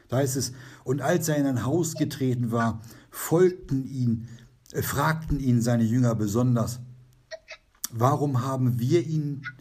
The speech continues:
nicht austreiben können?“ Dort im Haus, in der Stille, ohne die Volksmenge,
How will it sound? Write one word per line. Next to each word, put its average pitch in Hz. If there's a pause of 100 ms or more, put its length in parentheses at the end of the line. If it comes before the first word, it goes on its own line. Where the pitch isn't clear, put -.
(200)
nicht 127
austreiben 90
können?“ 80 (3000)
Dort 156
im 143
Haus, - (960)
in 113
der 107
Stille, 95 (200)
ohne 208
die 156
Volksmenge, 104